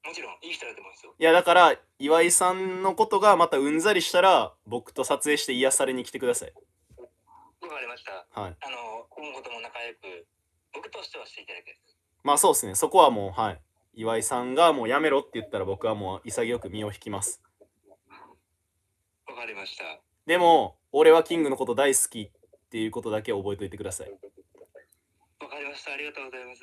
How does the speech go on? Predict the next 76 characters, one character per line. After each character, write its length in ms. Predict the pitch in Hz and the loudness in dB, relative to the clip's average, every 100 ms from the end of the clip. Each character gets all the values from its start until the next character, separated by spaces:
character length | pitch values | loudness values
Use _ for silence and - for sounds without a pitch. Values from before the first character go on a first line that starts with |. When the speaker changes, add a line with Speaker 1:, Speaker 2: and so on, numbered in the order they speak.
| 117 | -12
Speaker 2:
も 140 | 127 156 | -4 -4
し 220 | - 139 | -4 -6
キ 140 | 160 | -4
ン 80 | 147 | -4
グ 100 | 120 | -4
と 100 | 117 | 0
俺 140 | 120 123 | 0 2
が 160 | 123 | 2
会 80 | 113 | 2
わ 60 | 123 | 0
な 100 | 135 | -4
く 100 | 123 | -6
な 100 | 113 | -8
っ 80 | |
て 100 | - | -6
も、 340 | 143 170 90 - _ _ _ _ - - _ _ _ _ _ | -4 -4 -6 -14 _ _ _ _ -20 -20 _ _ _ _ _
俺 180 | 123 127 | -4 -2
が 120 | 123 | -2
キ 120 | 147 | -4
ン 60 | 135 | -4
グ 80 | 117 | -4
の 80 | |
こ 100 | 113 | -4
と 80 | 117 | -4
好 120 | - | -4
き 140 | - 165 | -2 4
で、 60 | |
Speaker 1:
は 80 | 233 - | 4 4
い。 120 | - _ _ _ _ _ _ _ _ _ _ | -4 _ _ _ _ _ _ _ _ _ _
Speaker 2:
徹 300 | 131 120 131 | -6 -2 0
夜 80 | 127 | 0
明 60 | |
け 100 | 123 | 0
で 100 | 127 | -2
名 160 | 127 135 | 0 2
古 80 | 131 | 2
屋 80 | 117 | 2
ま 100 | 110 | -4
で 60 | |
行 100 | 117 | -8
っ 40 | - | -6
て、 180 | - | -6
二 120 | 160 165 | -4 -2
人 100 | 135 117 | -2 -2
で 100 | 104 | -4
動 140 | 110 | -2
画 100 | 113 | -4
撮 200 | - - 135 | -6 -4 -4
影 100 | 131 | -4
し 100 | - | -2
て、 380 | 214 - - _ _ _ _ _ _ _ _ _ _ | 0 0 -4 _ _ _ _ _ _ _ _ _ _
で、 80 | 123 | 0
笑 300 | 123 131 131 | 2 4 4
い 40 | |
合 40 | 127 | 2
っ 80 | - | 0
た 80 | 107 | -2
あ 60 | |
の 120 | 113 | -2
時 120 | 110 104 | -8 -8
間。 260 | 117 120 _ - - _ _ _ 117 _ _ _ _ _ _ _ _ _ _ _ - | -10 -10 _ -20 -20 _ _ _ -20 _ _ _ _ _ _ _ _ _ _ _ -10
Speaker 1:
は 80 | 123 | -2
い。 0 | |
Speaker 2:
あ 60 | 131 | 0
れ 80 | 131 | 0
だ 100 | 127 | 0
け 120 | 127 | -2
覚 180 | 113 117 | 0 -2
え 40 | |
と 80 | 117 | -2
い 60 | |
て 60 | 110 | -8
く 80 | 113 | -8
だ 80 | 107 | -8
さ 120 | |
い。 60 | - | -12